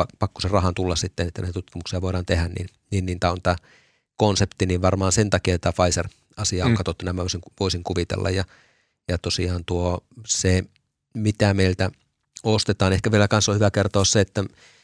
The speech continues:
Speaker 1: niin kuin tää rokotekehityshän on, että tämähän nyt, nyt pikkusen nyt lainausmerkeissä, että on pikkasen pasee tämän koronan suhteen, että nythän se kova kehityshän on tähän R S V-rokotteisiin,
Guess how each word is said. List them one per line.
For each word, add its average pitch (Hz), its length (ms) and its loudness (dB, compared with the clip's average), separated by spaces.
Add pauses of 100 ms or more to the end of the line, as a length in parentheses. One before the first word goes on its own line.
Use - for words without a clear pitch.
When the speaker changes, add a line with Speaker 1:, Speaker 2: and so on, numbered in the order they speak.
(260)
Speaker 1:
niin 98 140 -2
kuin 95 120 -4
tää 95 380 4
rokotekehityshän 98 800 0
on, 92 80 -2
että 92 200 -6
tämähän 92 260 -2
nyt, 95 120 -10 (380)
nyt 90 120 -6 (120)
pikkusen 90 360 -6
nyt 85 180 -10
lainausmerkeissä, 87 720 -2
että - 140 -10
on 85 40 -6
pikkasen 85 340 -6
pasee 85 360 0
tämän 92 280 -4
koronan 85 320 -4
suhteen, 95 440 -8
että 98 160 -8
nythän 92 200 -8
se 90 120 -2 (240)
kova 90 260 2
kehityshän 90 480 -4
on 87 100 -8
tähän 90 220 -2
R 87 80 -4
S - 60 -8
V-rokotteisiin, - 800 -8